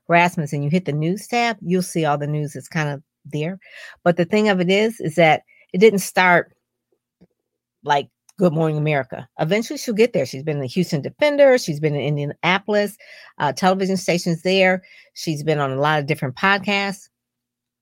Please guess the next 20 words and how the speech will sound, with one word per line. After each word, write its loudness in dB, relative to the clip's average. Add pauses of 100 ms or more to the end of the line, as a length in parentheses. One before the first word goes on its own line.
(160)
It -2
all 0
adds -2
up. -4
It -8
snowballs. -4 (640)
It -6
snowballs. -4 (1400)
And 2
I've 4
been 4
listening 2
to -2
all 4
her 0
interviews, 0
and -4
she's -6
very 2
consistent. -6